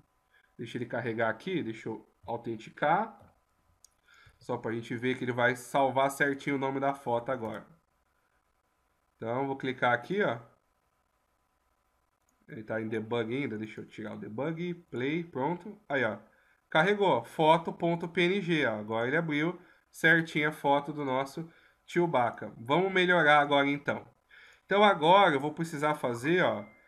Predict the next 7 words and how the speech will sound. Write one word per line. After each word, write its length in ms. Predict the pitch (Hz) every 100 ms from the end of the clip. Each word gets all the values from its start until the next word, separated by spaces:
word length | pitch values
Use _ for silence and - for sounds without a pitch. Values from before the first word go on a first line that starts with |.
| _ _ 143
igualzinho 840 | 160 151 208 240 247 160 185 202
eu 120 | 202
fiz 320 | 190 175 185
aqui 300 | 180 175 175
no 100 | 170
excluir, 520 | 170 170 196 185 151
ó. 100 | 110